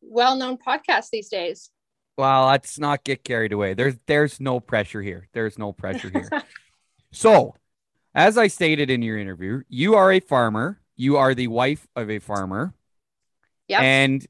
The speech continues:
Speaker 2: you are all things agriculture based on your social media page and just knowing you,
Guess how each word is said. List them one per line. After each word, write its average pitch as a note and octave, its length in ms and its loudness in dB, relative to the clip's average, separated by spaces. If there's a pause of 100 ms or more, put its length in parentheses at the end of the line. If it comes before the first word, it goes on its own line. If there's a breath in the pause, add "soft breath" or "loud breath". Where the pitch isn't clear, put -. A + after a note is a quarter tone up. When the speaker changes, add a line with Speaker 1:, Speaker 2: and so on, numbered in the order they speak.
(140)
Speaker 2:
you D3 720 4 (220)
are C3 260 2
all C#3+ 200 2
things D#3+ 580 -6
agriculture A#2+ 960 -4 (100)
based B2 380 -2
on A#2+ 180 0
your A2 180 0
social A#2 380 -6
media A#2 320 0
page A2 420 -2
and A#2+ 160 -4
just B2+ 220 -2
knowing A#2 320 -2
you, G#2+ 340 -4